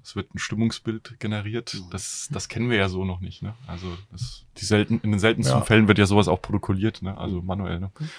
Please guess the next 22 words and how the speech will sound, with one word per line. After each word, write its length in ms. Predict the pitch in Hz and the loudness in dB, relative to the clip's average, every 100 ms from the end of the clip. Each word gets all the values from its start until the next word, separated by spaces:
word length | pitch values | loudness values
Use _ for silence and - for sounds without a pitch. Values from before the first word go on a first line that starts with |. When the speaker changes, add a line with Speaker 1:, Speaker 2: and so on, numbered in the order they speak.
| - _ | -20 _
Speaker 1:
Und, 280 | 95 95 87 | -2 -2 -2
Speaker 2:
Ja. 80 | 90 | -2
Speaker 1:
ähm, 320 | 92 92 87 - _ | 0 -2 -4 -10 _
aber 120 | 95 107 | 0 2
es 100 | - | 4
kann 200 | 110 113 | 4 4
Speaker 3:
Mhm. 60 | |
Speaker 1:
durchaus 300 | 113 123 117 | 4 4 4
hilfreich 260 | 120 117 151 | 2 2 2
sein. 80 | 123 | 2
Ich 60 | |
glaub, 120 | 113 104 | 2 0
man 100 | 104 | 0
muss 120 | - | -2
das 120 | 113 | -4
jetzt 160 | 104 - | -4 0
mal 160 | 95 90 _ - - _ | 0 0 _ -20 -20 _
auf 120 | - 92 | -10 -8
sich 140 | 95 | -8
zukommen 300 | 135 - 117 | -6 -4 -2
lassen, 280 | 117 127 120 | -2 -4 -6
ausprobieren. 480 | - - 117 135 | -8 -6 -2 -2